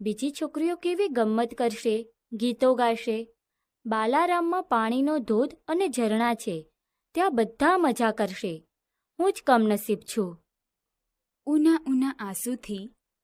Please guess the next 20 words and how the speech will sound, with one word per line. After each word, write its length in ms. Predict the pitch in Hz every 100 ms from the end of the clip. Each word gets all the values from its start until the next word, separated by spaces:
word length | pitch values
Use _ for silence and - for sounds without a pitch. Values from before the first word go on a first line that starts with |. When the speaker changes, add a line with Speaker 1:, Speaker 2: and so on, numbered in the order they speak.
| -
Speaker 2:
આનંદીનું 680 | 262 277 294 302 311 311 -
ઓશિકું 520 | 208 - 254 294 285
ભીંજાવા 540 | 226 214 226 240 220
લાગ્યું. 520 | 190 170 160 - 160 - _ _ _ _ _ _ _ -
પછી 360 | 311 - 359 220
એને 340 | 214 202 285 - 247
ભગવાન 540 | 226 277 247 269 247
યાદ 280 | 214 175 175
આવ્યા. 440 | 175 170 160 - _ _ _ _ _
એને 280 | 240 254 370
વિચાર 400 | 285 - 196 185
થયો, 520 | - 202 190 220 - _ _ _ _ _ _ _
Speaker 1:
"ભગવાનને 560 | 214 220 214 277 320 381
સાચા 420 | 381 214 180 269
દિલથી 360 | 285 330 320 349
પ્રાર્થના 460 | - 233 214 247
કરીએ 480 | 311 339 381 294 233 269 _ _ _ -
તો 80 | 349
અણીની 520 | 247 233 285 330 370
વખતે 680 | 254 208 285 311 240 247